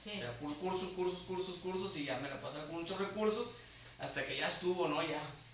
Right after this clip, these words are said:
Speaker 2: este, había que de alguna manera agarrar algo y llevarlo, ¿no?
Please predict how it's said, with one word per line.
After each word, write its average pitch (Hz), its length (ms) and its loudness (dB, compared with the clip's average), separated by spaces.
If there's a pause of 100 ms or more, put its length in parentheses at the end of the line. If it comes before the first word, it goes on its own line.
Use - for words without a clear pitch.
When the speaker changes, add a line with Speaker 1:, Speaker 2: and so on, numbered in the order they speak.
(240)
Speaker 2:
este, 131 320 -4
había 139 320 2
que 160 220 8
de 165 140 6
alguna 156 240 6
manera 160 340 8
agarrar 160 380 8
algo 190 520 12 (200)
y 151 160 2
llevarlo, 135 580 4
¿no? - 160 -4